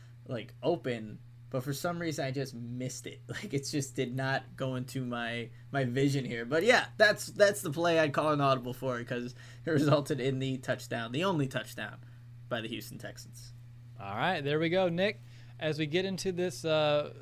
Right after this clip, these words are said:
Speaker 2: second to last portion of our show, it's time to hand out our M V B. Who's gonna be your most valuable Bear? Because we were asked who our X Factor was near the end of the game,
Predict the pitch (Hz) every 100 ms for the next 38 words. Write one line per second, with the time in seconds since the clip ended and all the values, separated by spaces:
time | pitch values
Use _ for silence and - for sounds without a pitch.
0 | - - 160 175 156 - - - 143 135
1 | 151 139 - - 156 139 156 123 135 143
2 | 147 123 - 143 135 165 165 151 147 131
3 | 120 147 139 135 135 131 120 120 - -
4 | - - - - 170 175 - - 139 151
5 | 156 156 139 147 151 180 240 202 196 175
6 | 180 - - - 156 135 127 147 180 180
7 | 170 180 175 - 139 117 - 151 151 135
8 | 120 123 127 135 139 139 131 117 - -
9 | - - 143 175 190 156 160 160 147 120
10 | - 165 147 123 151 - - 135 131 120
11 | 113 120 139 - - - - 131 135 131
12 | 131 147 131 131 120 123 131 175